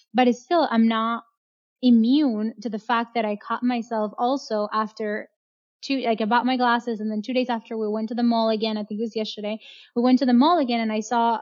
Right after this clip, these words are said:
you know, myself saying, "Oh, I need this, and I need this, and I need this, and I need this," and then getting overwhelmed about, like, "Oh my God, I need so many things." And I was like, "But do I though? Like, where is this coming from?" And again, it was like, "I need this to be this kind of person." And it's like, no,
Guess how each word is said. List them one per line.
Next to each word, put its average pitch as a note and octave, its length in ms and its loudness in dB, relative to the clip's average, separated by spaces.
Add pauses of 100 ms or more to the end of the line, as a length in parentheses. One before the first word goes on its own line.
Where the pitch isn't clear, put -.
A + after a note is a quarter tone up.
you A3+ 160 -2
know, G#3 300 -2
myself A3 440 0
saying, A3 340 -2
"Oh, A#3+ 100 0
I A3+ 100 2
need A3+ 200 0
this, A#3 180 0
and A3 100 -2
I G#3+ 60 -2
need A3 200 -2
this, B3 180 -2
and A3 100 -4
I G#3+ 80 -2
need A3+ 160 0
this, A#3+ 160 -2
and A3+ 100 -2
I A3 60 -2
need A3+ 180 -4
this," B3 160 0 (300)
and B3+ 80 6
then B3 100 8
getting D#4+ 220 8
overwhelmed B3+ 560 4
about, A3+ 240 -2
like, G#3+ 200 -4
"Oh C4+ 80 -4
my G#3+ 160 -2
God, A#3 220 -4
I G3+ 120 -4
need A3+ 240 -4
so B3 220 -4
many G#3+ 300 0
things." G#3+ 440 -2
And G#3+ 120 -4
I G#3+ 80 -2
was G#3+ 100 -2
like, G#3+ 160 -4 (200)
"But G#3 500 -8
do A3 200 0
I D4+ 240 2
though? D#4+ 200 2
Like, G#3 220 0
where A#3+ 200 2
is B3 120 0
this D4+ 200 -2
coming G3+ 340 -4
from?" G3 260 -6
And G3+ 100 -4
again, A#3+ 320 2
it A3 80 -4
was A3 140 -4
like, A3 160 -4
"I A3+ 160 0
need A#3 280 0
this A#3 340 2 (320)
to C4+ 140 2
be B3+ 220 4
this A3 200 0
kind A3 240 -8
of G#3 80 -8
person." A3+ 480 -4
And G3+ 120 -8
it's G3 180 -14
like, G3+ 220 -8
no, G3+ 840 0